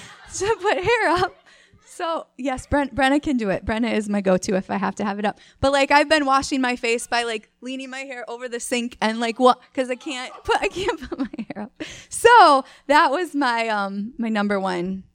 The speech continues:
ask. Like, how soon can I, like, reach it that far? And I was asking him all these things,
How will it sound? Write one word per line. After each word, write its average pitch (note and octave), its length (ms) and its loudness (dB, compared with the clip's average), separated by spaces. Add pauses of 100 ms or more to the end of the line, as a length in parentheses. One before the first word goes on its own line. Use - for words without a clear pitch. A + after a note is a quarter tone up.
(140)
ask. - 380 -8
Like, F#3+ 180 -4
how C4 160 4
soon C#4 320 -6
can C4+ 140 -6
I, A3 100 -4
like, G3 200 -4
reach G3+ 200 -8
it G3+ 80 -2
that F#3+ 200 -2
far? D#3+ 260 0 (920)
And C#4 220 4
I C4 40 2
was B3+ 120 -2
asking G4 320 2
him F4 80 -2
all D4+ 100 4
these C4 180 -4
things, A3 320 -6